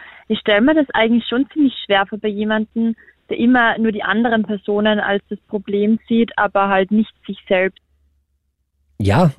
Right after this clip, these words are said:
Speaker 2: äh, da hast du recht. Das ist ziemlich schwer,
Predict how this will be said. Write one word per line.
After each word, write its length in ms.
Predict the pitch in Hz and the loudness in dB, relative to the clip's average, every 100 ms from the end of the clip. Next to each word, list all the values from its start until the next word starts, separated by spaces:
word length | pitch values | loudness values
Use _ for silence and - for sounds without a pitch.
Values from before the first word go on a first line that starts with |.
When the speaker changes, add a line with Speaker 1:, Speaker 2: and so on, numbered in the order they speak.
| - - | -6 -2
Speaker 2:
äh, 300 | 104 110 117 | 2 2 2
da 160 | 117 | 0
hast 180 | 123 - | 0 0
du 40 | 104 | 0
recht. 560 | 110 202 - - - | 2 0 -2 -10 -6
Das 160 | 117 - | -6 -6
ist 460 | - 139 - - | -4 -4 -4 -6
ziemlich 800 | - 147 143 143 131 131 - - | -2 2 2 2 2 0 -4 -8
schwer, 640 | - 95 101 107 101 87 | -6 -2 0 2 2 0